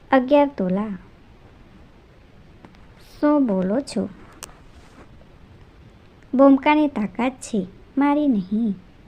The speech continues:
શેઠે ધરતી તરફ આંગળી ચીંધી, "પણ શું કરું?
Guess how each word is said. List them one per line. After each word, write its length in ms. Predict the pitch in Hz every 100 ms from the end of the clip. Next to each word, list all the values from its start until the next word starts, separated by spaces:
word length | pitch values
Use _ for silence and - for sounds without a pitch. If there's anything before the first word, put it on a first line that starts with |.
| - -
શેઠે 320 | 254 254 254
ધરતી 440 | 214 196 180 240
તરફ 400 | 240 233 208 208 - - -
આંગળી 340 | 269 277 294 302
ચીંધી, 520 | - 202 185 233 185 - - - -
"પણ 160 | 269 269
શું 420 | 262 - 220 -
કરું? 420 | 202 196 196 196